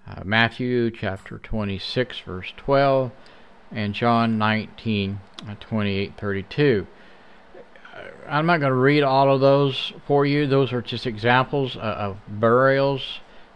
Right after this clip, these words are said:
uh, in, in the Bible. But the manner in which a human body is returned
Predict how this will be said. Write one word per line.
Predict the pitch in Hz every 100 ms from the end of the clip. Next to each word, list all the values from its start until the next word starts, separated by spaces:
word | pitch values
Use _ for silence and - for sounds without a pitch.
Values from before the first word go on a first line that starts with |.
| -
uh, | 73 -
in, | - 123 135 131 123 104 -
in | - 110
the | 101
Bible. | 92 107 131 147 185 170 - - - - - - - - - -
But | 139
the | 147
manner | 180 202 233 220 202 185
in | 147 147
which | 147 143
a | 123
human | 151 160 139
body | 120 127 131 123
is | 104
returned | 113 104 127 123